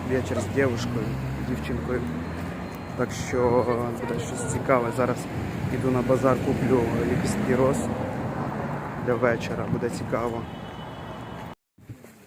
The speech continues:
Коротше, купив от ліпістки роз за сто гривень.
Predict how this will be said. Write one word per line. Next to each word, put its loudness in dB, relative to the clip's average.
Коротше, -8
купив -6
от -6
ліпістки -4
роз -6
за -4
сто -2
гривень. 0